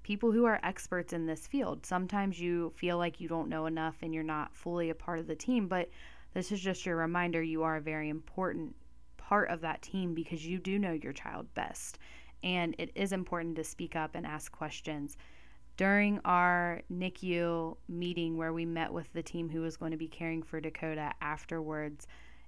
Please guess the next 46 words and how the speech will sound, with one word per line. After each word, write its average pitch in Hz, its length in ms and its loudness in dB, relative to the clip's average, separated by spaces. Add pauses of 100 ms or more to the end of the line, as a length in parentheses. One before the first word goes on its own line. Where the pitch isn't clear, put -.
(140)
it 185 120 2
was 202 360 6 (140)
very 190 340 4
informative. 170 720 2
And 180 80 -2
I 202 80 4
remember 185 480 4
I 220 140 4
sat 185 260 4
at 190 140 0
that 170 140 0
table 165 360 0
and 160 160 -2
cried 160 460 2 (380)
most 180 440 0
of 202 140 0
that 185 180 6
appointment 170 640 -2
because 170 400 -2
it - 120 -4
was 175 200 -2
just 175 240 -6
a 180 100 0
lot 180 300 4
of 175 140 0
information. 170 580 -4
It 170 100 -2
was 175 180 -2
really 180 320 0
scary 165 460 0
to 160 80 -2
hear, 170 300 0 (520)
but 190 200 4
they 190 300 4
all 180 380 8
reassured 170 640 0
me 165 160 2
that 160 160 -2
Dakota 165 320 -2
was 160 160 -2
gonna 160 180 -2
be 160 160 0
in 151 100 -2
good 143 160 -4
hands. 220 460 4
They 175 200 0